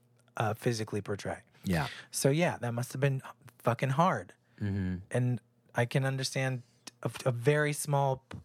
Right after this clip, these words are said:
Speaker 1: percentage of what m-, she has gone through.
Speaker 2: Right.
Speaker 1: Um, but not even, I couldn't even come close to really understanding the hard, the hardships that she faced.
Speaker 2: Uh-huh.
Speaker 1: But, like, it
Speaker 2: But
Speaker 1: ring-,
Speaker 2: that
Speaker 1: it,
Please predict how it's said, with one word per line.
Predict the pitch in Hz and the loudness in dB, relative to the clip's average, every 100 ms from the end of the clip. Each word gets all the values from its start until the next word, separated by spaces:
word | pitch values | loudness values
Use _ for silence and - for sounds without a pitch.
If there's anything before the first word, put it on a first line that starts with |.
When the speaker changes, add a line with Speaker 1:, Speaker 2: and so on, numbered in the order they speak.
| _ | _
Speaker 1:
percentage | - 127 135 117 104 110 | 0 2 2 0 0 -2
of | 104 | 0
what | 104 - | 0 0
m-, | 110 | -4
she | 101 107 | -4 -4
has | 107 104 | -4 -2
gone | 104 98 110 | -2 -2 -2
through. | 98 92 | 0 2
Speaker 2:
Right. | 90 82 80 - - - | 4 4 0 -4 -16 -4
Speaker 1:
Um, | 123 113 110 110 104 _ _ - _ | 0 0 0 -2 -4 _ _ -20 _
but | 123 113 - _ _ _ _ _ _ - _ | 2 2 -2 _ _ _ _ _ _ -20 _
not | 127 127 120 | 0 2 4
even, | 123 120 120 | 2 0 0
I | 127 | 0
couldn't | 127 139 127 | 2 0 0
even | 117 120 | -2 -2
come | 113 | 0
close | 110 104 - | 2 0 0
to | 98 | -2
really | 98 95 | 0 2
understanding | 95 95 - 92 90 87 98 104 | 0 -2 -4 -4 -4 -6 -8 -6
the | |
hard, | 104 95 90 92 - _ _ - | -6 -4 -4 -6 -12 _ _ -8
the | |
hardships | 113 95 90 - - | -4 -4 -2 -6 -6
that | - | -6
she | - 92 | -6 -6
faced. | - 85 92 92 | -6 -8 -2 0
Speaker 2:
Uh-huh. | 85 85 78 76 - - - | 2 2 0 -4 -10 -20 4
Speaker 1:
But, | 127 - | 4 4
like, | 123 120 113 - - _ _ _ _ _ _ _ _ _ _ _ _ - _ _ _ - | 2 2 2 -2 -16 _ _ _ _ _ _ _ _ _ _ _ _ -20 _ _ _ 2
it | - | 6
Speaker 2:
But | 101 | 8
Speaker 1:
ring-, | 180 | 8
Speaker 2:
that | 101 | 6
Speaker 1:
it, | 190 202 | 6 2